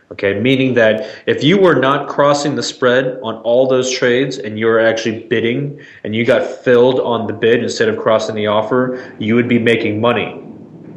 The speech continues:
And this is a way that technical traders have no way of thinking about their trading, uh, and they don't even think it matters. And,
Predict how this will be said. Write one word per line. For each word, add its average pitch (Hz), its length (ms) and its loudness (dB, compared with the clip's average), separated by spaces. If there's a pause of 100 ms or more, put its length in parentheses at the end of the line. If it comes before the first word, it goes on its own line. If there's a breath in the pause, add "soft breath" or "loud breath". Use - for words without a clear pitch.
(160)
And 104 480 0
this 120 180 0
is 110 640 0 (320 loud breath)
a 104 180 4
way 110 360 6
that 107 240 2
technical 120 340 0
traders 113 720 2
have 104 320 -4
no 143 260 4
way 117 320 4
of 101 120 0
thinking 98 320 -4
about 92 440 -4
their 95 140 -2
trading, 90 580 -4 (320 loud breath)
uh, 92 380 2
and 107 140 0
they 117 80 6
don't 143 180 6
even 156 160 2
think 156 180 2
it 151 120 2
matters. 151 640 -4
And, 101 640 -6